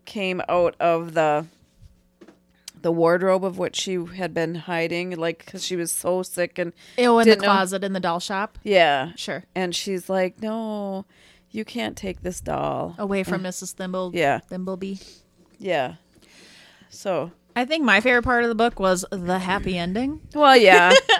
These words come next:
Speaker 2: Uh, once Lucy received the job from Missus Thimble-, Thimbleby, I'd hoped they'd create a friendship that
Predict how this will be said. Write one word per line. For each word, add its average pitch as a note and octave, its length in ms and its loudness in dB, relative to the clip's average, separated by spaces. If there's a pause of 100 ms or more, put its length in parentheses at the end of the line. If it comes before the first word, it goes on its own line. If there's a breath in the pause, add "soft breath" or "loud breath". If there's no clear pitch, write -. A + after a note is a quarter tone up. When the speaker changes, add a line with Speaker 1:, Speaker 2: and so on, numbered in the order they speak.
(580 loud breath)
Speaker 2:
Uh, A3+ 440 8
once B3+ 460 0
Lucy A#3+ 580 -2
received G#3+ 460 -4
the G3 80 -4
job F#3+ 380 0
from F#3 160 -10
Missus F#3 320 -10
Thimble-, F#3+ 420 -6 (320)
Thimbleby, G#3+ 800 -2 (160)
I'd F3+ 160 0
hoped G3+ 380 -2
they'd F3 200 -10
create F#3 300 -8
a F3 60 -4
friendship F#3 640 -10
that E3 240 -8